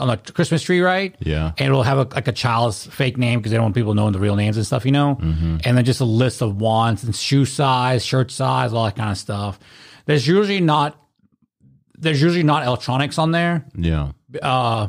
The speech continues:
Speaker 1: but sometimes they are,
Speaker 2: Mm-hmm.
Speaker 1: you know? And, um, so, like, mine was, like, mine are two infants. Mine were two ten-year-old, ten months old twins.
Speaker 2: Okay.
Speaker 1: So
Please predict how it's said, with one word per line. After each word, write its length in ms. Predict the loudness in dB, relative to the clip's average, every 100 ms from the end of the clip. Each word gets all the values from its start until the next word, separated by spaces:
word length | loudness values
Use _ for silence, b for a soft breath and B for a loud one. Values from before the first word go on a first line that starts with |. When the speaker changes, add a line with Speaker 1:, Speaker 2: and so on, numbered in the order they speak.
| -4
Speaker 1:
but 120 | -4 0
sometimes 300 | 0 2 2
they 100 | 2
are, 380 | 2 2 0 -4
Speaker 2:
Mm-hmm. 160 | -2 2
Speaker 1:
you 60 | 2
know? 320 | 2 2 0
And, 360 | 0 -2 -2 -4
um, 500 | -2 0 0 -2 -4 _ _ _ _ _ _
so, 160 | -2 0
like, 380 | 2 -2 -6 -14 -2
mine 420 | 2 2 2 2
was, 120 | 2
like, 180 | 0 -2
mine 260 | 0 2 0
are 60 |
two 220 | -2 -2 0
infants. 520 | 0 0 -8 -8 -4
Mine 220 | 2 2
were 120 | 2 -2 _ -2
two 100 | 0
ten-year-old, 640 | 2 2 2 0 -4 -6
ten 160 | 0 2
months 220 | 2 0
old 200 | -2 -4
twins. 480 | -2 -2 -2 -8 -10 -4
Speaker 2:
Okay. 440 | -4 -2 -4 -4
Speaker 1:
So 580 | -2 0 0 0 -4